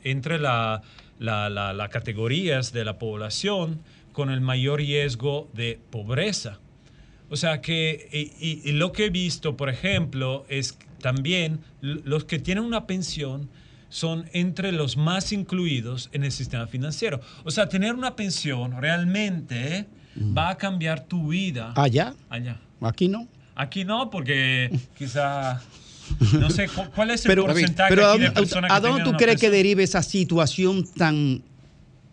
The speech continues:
Speaker 2: tan belicosa que se está dando en Francia?
Speaker 1: Bueno, yo, y en parte porque, eh, en Europa tenemos una población con una, eh, digamos, con una, un promedio de edad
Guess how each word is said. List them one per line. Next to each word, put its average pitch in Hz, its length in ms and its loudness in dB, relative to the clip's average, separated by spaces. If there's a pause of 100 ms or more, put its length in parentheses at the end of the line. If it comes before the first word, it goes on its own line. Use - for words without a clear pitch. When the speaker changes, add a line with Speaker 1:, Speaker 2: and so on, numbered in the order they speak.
(240)
Speaker 2:
tan 185 180 4
belicosa 165 640 4
que 139 80 0
se 98 80 0
está 131 120 0
dando 143 160 2
en 101 100 -2
Francia? 85 420 -6 (540)
Speaker 1:
Bueno, 185 320 0
yo, 190 180 2
y 175 180 -10 (260)
en 156 180 2
parte 254 480 -4
porque, 147 720 0
eh, 135 320 -2
en 139 120 0
Europa 147 380 -2
tenemos 160 300 0
una 165 140 -2
población 139 840 -2
con 143 400 -6
una, 139 760 -2
eh, 123 560 0 (600)
digamos, 135 540 0
con 147 220 -4
una, 147 200 0 (340)
un 147 180 -2
promedio 156 580 0
de 190 100 -2
edad 131 380 0